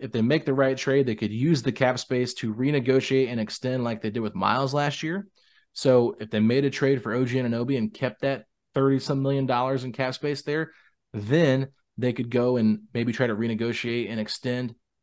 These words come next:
O G Anunoby. I know he's got that, uh, player option, but they could be able to figure that out where they sign him to a, that thirty million dollars, whatever, this year, and then it decreases, and that could help the Pacers moving forward. But at the end of the day, I said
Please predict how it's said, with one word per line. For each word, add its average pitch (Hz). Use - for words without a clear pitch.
O 135
G 127
Anunoby. 117
I 117
know 117
he's 110
got 113
that, 113
uh, 104
player 113
option, 117
but 107
they 107
could 117
be 113
able 107
to 98
figure 110
that 110
out 113
where 113
they 107
sign 131
him 120
to 113
a, 101
that 101
thirty 135
million 120
dollars, 117
whatever, 113
this 131
year, 139
and 110
then 107
it 110
decreases, 127
and 107
that 117
could 113
help 117
the 107
Pacers 117
moving 104
forward. 131
But 113
at 113
the 123
end 123
of 107
the 120
day, 131
I 107
said 101